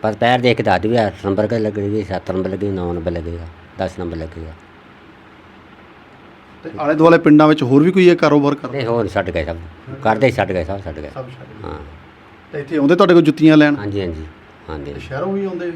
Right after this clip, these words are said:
Speaker 1: ਸ਼ਹਿਰੋਂ ਵੀ ਆਉਂਦੇ ਆ, ਬਾ-, ਬਾਕੀ ਪਿੰਡਾਂ 'ਚ ਵੀ ਆਉਂਦੇ ਆ।
Speaker 2: ਹੂੰ।
Speaker 1: ਜੋ ਸਾਈਜ਼ ਕੇ ਬਣਾਉਣੀ, ਉਹ ਵੱਖਰਾ ਹੀ ਉਹਦਾ,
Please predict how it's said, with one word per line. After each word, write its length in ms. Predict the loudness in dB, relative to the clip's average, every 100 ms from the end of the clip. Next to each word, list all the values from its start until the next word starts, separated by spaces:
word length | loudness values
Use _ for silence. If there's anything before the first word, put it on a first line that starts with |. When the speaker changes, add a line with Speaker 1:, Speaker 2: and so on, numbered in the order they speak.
| -6
Speaker 1:
ਸ਼ਹਿਰੋਂ 260 | -2 0 2
ਵੀ 80 |
ਆਉਂਦੇ 260 | 2 2 2
ਆ, 60 | 2
ਬਾ-, 240 | 0 -2
ਬਾਕੀ 360 | -4 -10 -8 -6
ਪਿੰਡਾਂ 300 | -4 -2 0
'ਚ 40 |
ਵੀ 100 | -2
ਆਉਂਦੇ 280 | -2 -2 -4
ਆ। 80 | -6
Speaker 2:
ਹੂੰ। 760 | -10 -20 -20 -20 -20 -20 -18 -20 -20 -20 -20 -20 -20 -20 -20 -14 -10
Speaker 1:
ਜੋ 80 | -8 -10 -20 -10 -2
ਸਾਈਜ਼ 260 | -2 0
ਕੇ 140 | 0 2
ਬਣਾਉਣੀ, 320 | 2 2 2
ਉਹ 60 | 0
ਵੱਖਰਾ 260 | -2 0
ਹੀ 120 | 0 -2
ਉਹਦਾ, 240 | -6 -8